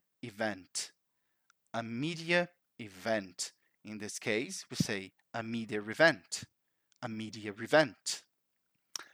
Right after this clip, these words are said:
All right, all right. Let's take now the second possible case of changes in sounds, and that would be sounds disappearing.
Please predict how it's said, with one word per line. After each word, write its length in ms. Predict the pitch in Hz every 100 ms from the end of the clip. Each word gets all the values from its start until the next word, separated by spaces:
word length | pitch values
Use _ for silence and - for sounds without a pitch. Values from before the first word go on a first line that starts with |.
| - -
All 140 | 123
right, 580 | 127 135 120 95 - -
all 120 | 85 117
right. 520 | 131 131 107 - - - - - -
Let's 480 | 113 127 165 208 - - _ -
take 500 | 185 202 131 - -
now 640 | 123 127 180 165 135 -
the 100 | 151
second 960 | - - - - - 240 - - 117 104 - - - _
possible 540 | - 165 170 - 123 123
case 540 | - 160 156 151 165
of 240 | - 120 -
changes 600 | - 170 170 131 123 - -
in 200 | 123 117
sounds, 480 | - 131 110 101 - -
and 140 | 113 117
that 160 | 170
would 160 | 156 123
be 220 | 127 110 - -
sounds 640 | - - 127 127 123 - - -
disappearing. 1080 | 135 - 123 - - 110 101 95 95 92